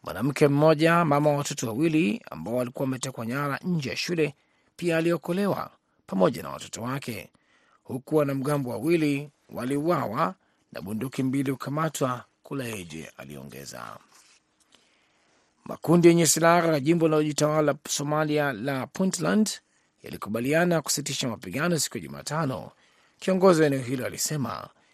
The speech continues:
ikiwa ni siku moja baada ya watu wasiopungua ishirini na sita kuuawa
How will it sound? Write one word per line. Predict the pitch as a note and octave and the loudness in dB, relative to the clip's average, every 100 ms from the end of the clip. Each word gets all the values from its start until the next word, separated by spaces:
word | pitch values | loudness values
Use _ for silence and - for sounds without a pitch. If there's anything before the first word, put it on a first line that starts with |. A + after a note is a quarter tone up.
| _ | _
ikiwa | - - B2+ | -16 -6 -4
ni | C3+ | -2
siku | - C#3+ | -2 2
moja | D#3+ E3+ E3 | 4 6 4
baada | C#3 C#3+ D3 D3 C#3+ | 4 0 0 0 0
ya | A2+ | -2
watu | C3 D3 - | -4 -4 -4
wasiopungua | D3 - C3 C3 C3+ C3+ | -4 -6 -6 -6 -4 -4
ishirini | - C3 A2 | -4 -4 -4
na | |
sita | - - F3 - D3+ C#3+ - _ _ - | -2 -4 -6 -4 -2 -4 -8 _ _ -16
kuuawa | - D#2+ C3+ D3 C#3 B2 | -12 -2 4 4 4 -2